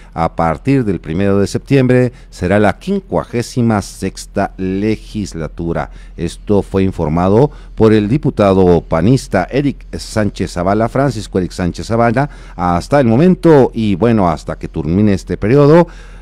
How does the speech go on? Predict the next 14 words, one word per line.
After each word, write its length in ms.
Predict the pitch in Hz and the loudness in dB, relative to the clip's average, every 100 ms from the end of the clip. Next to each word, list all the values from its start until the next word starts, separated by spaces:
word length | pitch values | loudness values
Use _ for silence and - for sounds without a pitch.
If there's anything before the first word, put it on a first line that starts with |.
| - | -4
eh, 340 | 98 95 95 - | 0 2 0 0
eh, 680 | 104 98 95 90 90 90 - | -2 2 2 2 2 2 0
ha 120 | 117 | -2
fungido 560 | - 104 - 143 110 113 - - | 0 -2 2 4 6 4 -2 -20
como 380 | - 120 120 123 | 2 6 6 4
el 200 | 120 104 | 4 0
presidente 580 | - 101 - 92 113 113 | 2 -2 0 0 0 2
de 120 | 95 | 2
la 120 | 82 82 | 2 2
mesa 280 | 107 - | 2 2
directiva 480 | 110 117 - 123 127 - - | 0 0 2 4 2 0 -6
de 120 | 131 | 0
la 120 | 147 131 | 2 2
quincuagésima 920 | 113 87 85 104 - 110 104 104 | -2 -4 -4 -4 -2 0 2 2